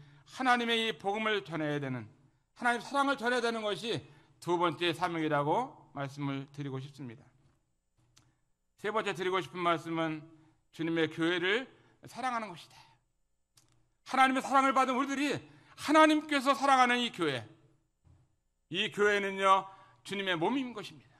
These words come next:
그래서 주님을 사랑한 사람은 교회를 사랑하는 것이에요. 성도를 사랑하고, 또 지체들을 사랑하고, 또 성도들이 모이는 이 예배당도 우리가 이,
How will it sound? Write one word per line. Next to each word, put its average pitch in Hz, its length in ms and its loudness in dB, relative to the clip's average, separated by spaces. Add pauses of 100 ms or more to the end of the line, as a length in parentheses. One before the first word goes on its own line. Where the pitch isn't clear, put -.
(1160)
그래서 226 240 2
주님을 233 340 0
사랑한 240 320 6
사람은 208 440 4 (260)
교회를 214 360 4
사랑하는 269 360 2
것이에요. 127 340 -8 (1200)
성도를 208 460 -2
사랑하고, 214 760 4 (420)
또 214 160 0
지체들을 214 480 -8
사랑하고, 220 800 2 (320)
또 202 60 -6
성도들이 233 360 -2
모이는 226 380 2
이 226 120 -2
예배당도 226 840 4
우리가 220 300 6
이, 226 240 -4